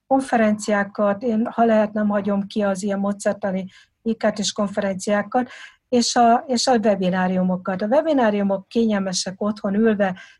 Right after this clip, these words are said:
végig tudod hallani, és hogyha az ember egy, ö, egy, ö, munka közben is végighallgat egy,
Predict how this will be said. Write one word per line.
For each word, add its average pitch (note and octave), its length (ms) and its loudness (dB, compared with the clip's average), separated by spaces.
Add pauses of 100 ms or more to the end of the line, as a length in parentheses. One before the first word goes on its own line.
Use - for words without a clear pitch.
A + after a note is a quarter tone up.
(140)
végig G#3+ 340 2
tudod G3 340 -2
hallani, G#3+ 400 2
és G3 160 -2
hogyha A3+ 300 0 (360)
az A#3+ 80 2
ember C#4 300 4
egy, G3+ 300 2
ö, G#3 300 2 (640)
egy, G3+ 340 0
ö, G3+ 160 2
munka A#3+ 340 2
közben G3+ 320 -4
is F#3 160 -4
végighallgat G3+ 760 -2
egy, F#3 240 -4